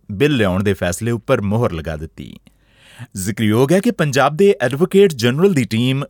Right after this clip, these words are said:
ਪਿਛਲੇ ਕਈ ਦਿਨਾਂ ਤੋਂ ਕਾਨੂੰਨੀ ਨੁਕਤੇ ਤੋਂ ਇਸ ਬਿੱਲ ਦਾ ਖਰੜਾ ਤਿਆਰ ਕਰਨ 'ਚ ਲੱਗੀ ਹੋਈ ਸੀ। ਇਸ ਦੌਰਾਨ ਪੰਜਾਬ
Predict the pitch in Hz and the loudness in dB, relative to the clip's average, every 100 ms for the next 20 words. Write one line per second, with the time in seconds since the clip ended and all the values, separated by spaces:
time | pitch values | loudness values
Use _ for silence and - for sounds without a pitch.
0 | _ 151 - 170 160 - 147 180 156 131 | _ -6 2 2 2 0 0 0 0 2
1 | 139 156 160 151 131 123 160 190 151 110 | 2 2 0 0 0 0 2 4 4 0
2 | - 156 165 160 110 107 107 107 113 127 | 0 -2 -2 -2 -2 -2 -2 0 2 2
3 | 127 - 117 135 160 135 98 92 - 95 | 2 -2 -2 2 2 2 0 -2 -2 -2
4 | 110 - 82 78 92 82 98 - - - | -2 -4 -6 -4 -6 -4 -6 -8 -14 -20
5 | _ _ _ - 90 92 87 104 104 110 | _ _ _ -10 -6 -4 -2 0 -2 -2
6 | - 90 95 95 | -4 -2 -2 -2